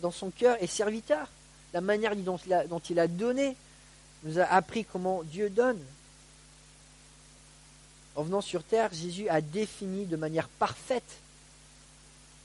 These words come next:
le cœur de Dieu. Et Jésus ne parle pas simplement au passé. Oui, le Fils de l'homme, par lui, la gloire de Dieu a été révélée, mais aussi au futur. Dieu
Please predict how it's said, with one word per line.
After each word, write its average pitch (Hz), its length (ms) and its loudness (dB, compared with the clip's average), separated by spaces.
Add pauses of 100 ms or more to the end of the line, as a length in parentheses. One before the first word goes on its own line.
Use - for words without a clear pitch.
le 143 80 -2
cœur 165 340 0 (340)
de 135 80 -8
Dieu. 127 260 -10 (1600)
Et 170 60 0
Jésus 233 240 -2
ne 247 60 0
parle 220 200 6
pas 226 140 0
simplement 208 680 0 (680)
au 160 80 0
passé. 269 520 2 (1500)
Oui, 202 80 -4
le 185 100 2
Fils 208 220 -4
de 190 100 6
l'homme, 202 200 6 (500)
par 196 160 6
lui, 202 260 0 (120)
la 160 140 4
gloire 190 260 6
de 180 80 2
Dieu 170 180 2
a 151 80 4
été 156 240 0
révélée, 208 640 2 (640)
mais 160 80 -2
aussi 233 340 -6 (240)
au 165 60 -8
futur. 254 500 -2 (1300)
Dieu 196 360 2